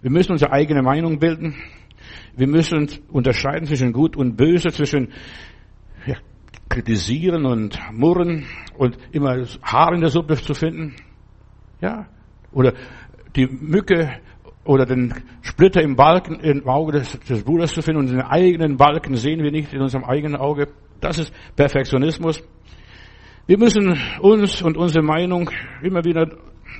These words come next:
neu orientieren durch Erkenntnisse und Offenbarungen.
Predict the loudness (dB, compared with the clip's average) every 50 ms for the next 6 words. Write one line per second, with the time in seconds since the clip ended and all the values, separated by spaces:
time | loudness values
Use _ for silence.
0 | -20 -20 -20 -20 _ -20 -20 _ -20 -20 -8 -4 -2 0 0 0 0 -2 -2 -2
1 | -4 -4 -6 -6 -6 -6 -6 -6 -10 -12 -14 -20 -20 -20 -20 -20 -20 -4 0 0
2 | 0 0 0 -10 -6 -2 -2 -2 0 0 -2 -2 -2 -2 -4 -4 -2 -2 0 -2
3 | -4 -4 -8 -18 -20 -20 -6 0 0 0 0 0 -2 -2 -2 -2 -4 -2 0 0
4 | 0 0 -2 -2 -2 -4 -6 -6